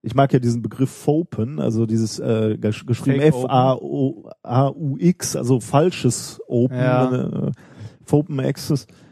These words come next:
Speaker 1: Ähm, äh, ja, da
Speaker 2: Ich, ich verstehe nicht, warum man so eine, also wenn ich irgendwie, natürlich ist das, äh, Publicity und so weiter, äh, ein riesen Werbeding, ne? Aber sobald ich etwas habe, was ich auf meinem Bildschirm anzeigen kann, hab ich
Speaker 1: Ja.
Speaker 2: doch auch, äh,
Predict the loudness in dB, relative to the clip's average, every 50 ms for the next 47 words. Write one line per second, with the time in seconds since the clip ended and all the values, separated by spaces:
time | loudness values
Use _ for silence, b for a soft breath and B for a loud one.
0 | b b b 2 4 4 4 2 -2 -2 -4 -4 -6 -8 -10 _ _ _ _ _
1 | _ _ -20 -20 _ _ _ _ _ _ _ _ _ -6 -6 -6 -6 -8 -10 -14
2 | -4 0 2 4 4 4 0 -4 -4 -2 0 2 4 4 2 2 0 -2 -4 0
3 | 0 0 0 0 0 -2 -2 -2 -2 -2 -2 -2 -2 -2 -2 -2 -2 -2 -2 -2
4 | -2 0 2 2 2 2 0 -2 -2 -2 -2 -2 -2 -2 -2 -4 B B B B
5 | B B 0 0 2 2 2 2 2 2 0 -2 -2 0 0 0 0 0 0 2
6 | 2 4 4 4 4 2 2 0 -2 -2 0 0 -2 -2 -4 -8 -8 -6 -6 -4
7 | -4 -4 -4 -2 0 2 2 2 2 2 2 2 2 2 0 0 0 0 0 0
8 | -2 -2 -2 -2 -2 0 2 2 2 2 0 -2 -4 -6 -6 -6 -4 -4 -4 -4
9 | B B B B B B 0 2 2 2 b b b b -8 -4 0 2 2 2
10 | 2 0 -2 -4 -2 -2 -2 -2 0 0 2 2 2 2 0 -2 -2 -2 -4 -6
11 | -6 -6 -6 -4 0 0 0 0 0 -2 -2 -2 -2 -4 -2 -2 -2 -2 -2 -2
12 | -2 -2 -2 -6 -10 -12 -8 -8 -8 -8 -8 -8 -4 -4 -2 -2 0 0 0 0
13 | 0 -2 -2 -4 -6 -14 -12 -14 -14 -14 -14 -16